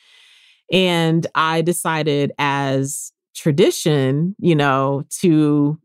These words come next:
make this cake. I cannot remember now if we had fried chicken that day or not. Maybe we did. I can't remember, but I remember that we made the same cake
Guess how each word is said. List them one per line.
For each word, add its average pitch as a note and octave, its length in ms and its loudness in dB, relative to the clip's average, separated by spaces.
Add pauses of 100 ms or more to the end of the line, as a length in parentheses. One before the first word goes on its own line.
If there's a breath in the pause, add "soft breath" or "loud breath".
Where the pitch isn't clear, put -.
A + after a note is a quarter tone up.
(140)
make D3+ 420 2
this E3 240 0
cake. C3 540 0
I G3 140 -2
cannot B3 380 2
remember G3+ 460 4
now D#3+ 420 2
if - 220 -2
we D3 120 2
had D#3+ 380 0
fried C#3+ 340 -4
chicken D#3 380 -4
that B2 200 -6
day F2+ 220 -6
or F#2+ 100 -6
not. G2 380 -6 (100)
Maybe F3 380 2
we C#3 120 2
did. B2 300 2
I B2+ 140 0
can't - 260 -2
remember, A#2+ 420 0
but A2+ 300 -2 (400 soft breath)
I D#3+ 140 0
remember G3+ 400 2
that D3+ 260 0
we D3 160 0
made D3 480 0 (140)
the C#3 100 0
same D3+ 380 0
cake C#3 460 -2